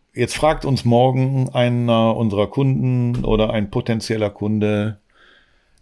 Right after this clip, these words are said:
was wir ihm denn empfehlen würden, wenn es um eine Produkt- oder Werbekampagne geht, die er in Form seiner digitalen Transformation seines Marketings machen will.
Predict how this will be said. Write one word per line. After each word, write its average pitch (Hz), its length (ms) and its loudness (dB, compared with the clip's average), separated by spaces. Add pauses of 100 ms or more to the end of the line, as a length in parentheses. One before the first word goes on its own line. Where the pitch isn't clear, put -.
was 101 260 0
wir 147 180 6
ihm 143 200 2
denn 117 120 2
empfehlen 101 840 0
würden, 110 560 -2
wenn 110 400 2
es 104 160 -8
um 104 240 -2
eine 101 320 -2
Produkt- - 840 -4
oder 98 240 -2
Werbekampagne 113 840 0
geht, 101 460 -2
die 98 220 -2
er 107 1000 -2
in 104 280 -4
Form 101 440 -4
seiner 98 320 0
digitalen 101 680 -4
Transformation 98 1120 -4
seines 95 320 -6
Marketings 98 560 -4
machen 131 300 -2
will. 60 120 -6